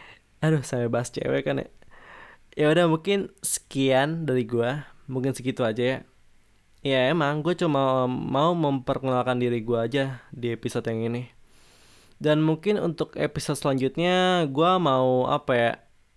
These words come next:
kayak ngebahas slice of life gitulah. Membahas tentang apapun yang gue alami atau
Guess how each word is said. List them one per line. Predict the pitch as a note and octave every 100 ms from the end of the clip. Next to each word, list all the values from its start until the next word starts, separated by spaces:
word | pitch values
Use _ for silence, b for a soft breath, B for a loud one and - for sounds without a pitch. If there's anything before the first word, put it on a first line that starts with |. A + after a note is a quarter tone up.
| -
kayak | D3+ C#3+ C#3+
ngebahas | C3+ C3 B2+ B2+ C3 B2+
slice | - D3 C3+ -
of | - C3 C3
life | B2+ B2+
gitulah. | C3 D3+ E3 D#3 _ _ B B B B B B
Membahas | C3 B2 A#2+ A#2+ B2
tentang | B2+ A#2 A#2+ A2+ A#2
apapun | - - A2+ A2+ A2 A#2
yang | A#2 A2 A2 A2
gue | A2 A2
alami | A2 D3 E3+ C3 B2+
atau | A#2+ A2+ A2 A2 A2 A2